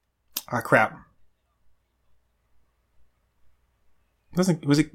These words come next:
Cambodia? Where they would, like,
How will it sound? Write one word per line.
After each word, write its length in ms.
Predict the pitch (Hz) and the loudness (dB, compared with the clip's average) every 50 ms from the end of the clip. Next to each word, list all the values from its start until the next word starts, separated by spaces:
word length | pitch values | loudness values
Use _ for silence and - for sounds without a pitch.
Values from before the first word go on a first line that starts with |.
| - _ _ _ _ - - _ | -16 _ _ _ _ -20 -16 _
Cambodia? 680 | - - 180 165 151 170 196 226 240 254 254 240 214 - _ _ _ _ _ _ _ _ _ _ _ _ _ _ _ _ _ _ _ - _ _ _ _ _ _ _ - - - _ _ _ _ - - - - _ _ _ _ _ _ _ _ _ | 2 4 4 6 6 6 4 4 4 2 2 2 0 -4 _ _ _ _ _ _ _ _ _ _ _ _ _ _ _ _ _ _ _ -20 _ _ _ _ _ _ _ -20 -20 -20 _ _ _ _ -20 -20 -20 -20 _ _ _ _ _ _ _ _ _
Where 120 | - 143 143 | 0 4 6
they 120 | 151 147 | 6 6
would, 220 | 143 139 135 127 | 6 4 2 4
like, 220 | 139 127 127 123 | 6 6 6 6